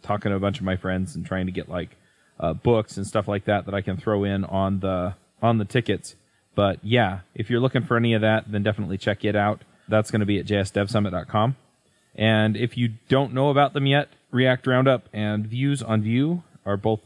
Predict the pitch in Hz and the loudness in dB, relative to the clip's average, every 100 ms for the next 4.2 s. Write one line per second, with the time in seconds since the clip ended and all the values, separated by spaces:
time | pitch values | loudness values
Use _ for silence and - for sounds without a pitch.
0 | - 123 113 107 101 - 107 110 110 107 | -4 -2 2 2 0 0 -2 0 0 0
1 | 76 101 101 110 107 - 107 107 - _ | -6 -6 -4 -2 -2 2 2 2 -2 _
2 | - 156 135 135 135 131 135 127 127 123 | -2 0 0 0 0 0 0 2 2 4
3 | 123 113 113 113 98 101 110 131 - 170 | 2 2 0 0 0 -4 -4 -4 0 0
4 | 180 | 0